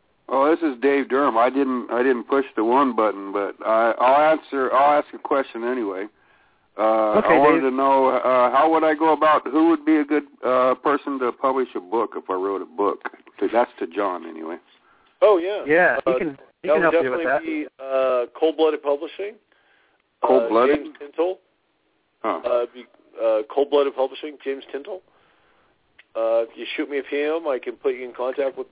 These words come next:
Speaker 3: uh, James and Cold Blooded over there. Uh,
Speaker 1: Okay.
Speaker 3: really excellent guys. Um, and the reason I would recommend them over others is just the way the contract is written. It's more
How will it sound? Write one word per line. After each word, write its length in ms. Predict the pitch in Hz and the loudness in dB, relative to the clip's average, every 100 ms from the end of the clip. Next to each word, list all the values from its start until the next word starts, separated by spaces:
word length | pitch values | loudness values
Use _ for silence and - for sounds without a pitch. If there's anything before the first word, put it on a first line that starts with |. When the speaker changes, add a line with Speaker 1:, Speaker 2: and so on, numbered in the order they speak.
| - | -2
Speaker 3:
uh, 260 | 120 113 110 117 | 2 2 0 -2
James 320 | 123 131 127 | -2 -2 -6
and 120 | 127 | -6
Cold 220 | 123 131 | -2 0
Blooded 260 | 131 131 131 | 2 2 0
over 180 | 127 127 | -2 -2
there. 200 | 139 160 _ _ _ _ _ _ _ _ _ _ _ _ | -4 -6 _ _ _ _ _ _ _ _ _ _ _ _
Uh, 40 | 107 104 95 | -8 -6 -4
Speaker 1:
Okay. 100 | - | 0
Speaker 3:
really 220 | 143 135 | 2 2
excellent 440 | 117 131 139 127 113 | 0 -4 -6 -8 -4
guys. 300 | 110 120 131 _ _ _ _ _ _ _ _ _ _ - | -2 -2 -4 _ _ _ _ _ _ _ _ _ _ -4
Um, 320 | 123 123 117 113 | 0 0 -2 -6
and 120 | 123 | -6
the 40 | 120 | -2
reason 380 | 123 196 196 165 | 0 0 0 0
I 120 | 143 | 0
would 240 | 123 120 - _ _ _ _ _ _ - 127 | 0 -4 -8 _ _ _ _ _ _ -20 -2
recommend 400 | 135 147 143 143 | 0 0 -2 -6
them 160 | 143 127 | -8 -6
over 360 | 120 135 123 113 | -6 -6 -8 -6
others 320 | 127 160 165 - - | -4 -4 -8 -16 -10
is 320 | 123 120 117 _ - | -6 -6 -8 _ -10
just 220 | 127 - | -8 -8
the 60 | 117 | -4
way 240 | 120 135 | 0 0
the 80 | 117 | 0
contract 520 | - 127 127 131 127 | -8 -8 -4 -4 -4
is 140 | 117 92 | -8 -6
written. 320 | 113 - 147 _ _ _ _ _ _ _ _ - | -6 -6 -14 _ _ _ _ _ _ _ _ -10
It's 260 | 113 104 - - | -8 -8 -12 -20
more 800 | 120 120 123 127 131 131 127 | -14 -2 2 4 4 4 2